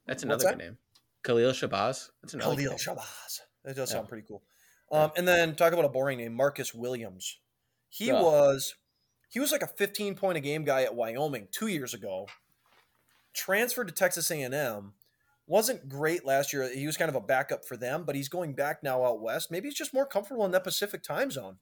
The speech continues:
Speaker 1: Could be.
Speaker 2: You know, that could be a really, really fun one-two kind of backcourt. I don't know what else they got,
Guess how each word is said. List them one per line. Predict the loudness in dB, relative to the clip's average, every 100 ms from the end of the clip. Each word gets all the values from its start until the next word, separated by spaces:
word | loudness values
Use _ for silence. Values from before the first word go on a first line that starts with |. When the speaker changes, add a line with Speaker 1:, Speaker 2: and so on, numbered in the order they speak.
| _ _ _ _ -20 _ _ -12
Speaker 1:
Could | -8 0
be. | 2 2 -2 _ _ _
Speaker 2:
You | -2
know, | 4 6
that | 6
could | 2
be | 0
a | 2
really, | 4 2 2
really | 0 0
fun | -2 0 2 2 -2 -8 _ _ _ _ _
one-two | 0 0 -2 -4
kind | -4
of | -2
backcourt. | -2 -2 -4 -4
I | -2
don't | 0
know |
what | 2 2
else | 2
they | -2
got, | -4 -2 -2